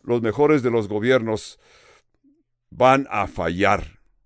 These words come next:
Y de todos los gobiernos del mundo, yo diría que nuestro gobierno estadounidense es un poco más, eh, eh,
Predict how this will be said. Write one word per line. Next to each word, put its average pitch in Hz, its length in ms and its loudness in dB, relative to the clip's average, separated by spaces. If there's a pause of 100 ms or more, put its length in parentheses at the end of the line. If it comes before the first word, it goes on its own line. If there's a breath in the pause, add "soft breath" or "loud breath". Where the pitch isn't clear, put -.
(420)
Y 110 120 -8
de 110 100 -2
todos 208 220 0
los 190 180 -2
gobiernos 120 640 0
del 101 240 -2
mundo, 113 240 -4
yo 117 160 0
diría 110 300 0
que 98 260 -4
nuestro 98 320 -4
gobierno 110 380 -2
estadounidense 98 1080 -4 (260 soft breath)
es 120 220 -2
un 110 120 -2
poco 113 340 -2
más, 110 360 -2
eh, 113 220 -2 (1120 soft breath)
eh, 107 400 -2